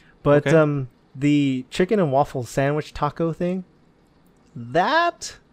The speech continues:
Speaker 1: was interesting as a whole.
Speaker 2: Okay.
Speaker 1: Like, the, it had these orange ju-, well, I think they were, like, orange juice popping pearls.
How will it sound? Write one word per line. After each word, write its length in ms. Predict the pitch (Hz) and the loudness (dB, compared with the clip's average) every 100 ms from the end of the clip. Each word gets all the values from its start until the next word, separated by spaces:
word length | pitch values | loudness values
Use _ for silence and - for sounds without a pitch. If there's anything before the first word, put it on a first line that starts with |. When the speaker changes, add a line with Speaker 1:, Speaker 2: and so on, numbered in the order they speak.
| _ _ _ _ _ _ _ _ | _ _ _ _ _ _ _ _
Speaker 1:
was 220 | 147 147 | -4 -4
interesting 580 | 165 147 147 - 151 147 | -4 -6 -6 -4 -4 -4
as 160 | 147 127 | -4 -4
a 60 | 123 | -4
whole. 480 | - 123 104 - - _ _ _ _ _ - | -4 -4 -4 -6 -18 _ _ _ _ _ -6
Speaker 2:
Okay. 380 | 123 101 110 135 | -4 -4 -6 -8
Speaker 1:
Like, 260 | 143 135 - | -4 -4 -2
the, 140 | 143 - - | -6 -6 -8
it 100 | 143 | -4
had 260 | 185 202 | 0 0
these 280 | 185 180 139 | 0 -4 -4
orange 440 | - 160 175 151 127 | -2 0 0 -2 -8
ju-, 160 | - - - | -16 -14 -8
well, 160 | 143 | -6
I 20 | 117 | -4
think 280 | - 175 | -6 -8
they 60 | 180 | -4
were, 80 | 160 | -4
like, 180 | 139 123 | -4 -4
orange 340 | 127 139 156 131 | -8 -8 -8 -8
juice 220 | 156 143 | -10 -10
popping 460 | - 113 113 156 156 | -10 -8 -6 -8 -8
pearls. 680 | 160 165 175 175 - - | -6 -6 -8 -12 -16 -20